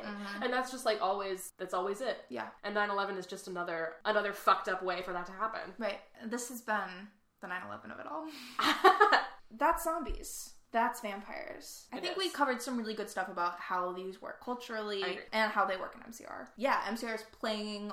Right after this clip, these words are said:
Speaker 1: on a long tradition of these figures that are really open to interpretation.
Speaker 2: Yeah.
Speaker 1: Um,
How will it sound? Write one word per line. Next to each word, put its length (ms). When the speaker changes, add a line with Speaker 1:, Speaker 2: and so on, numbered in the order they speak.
Speaker 1:
on 560
a 520
long 400
tradition 720
of 420
these 180
figures 520
that 140
are 40
really 440
open 500
to 140
interpretation. 960
Speaker 2:
Yeah. 160
Speaker 1:
Um, 540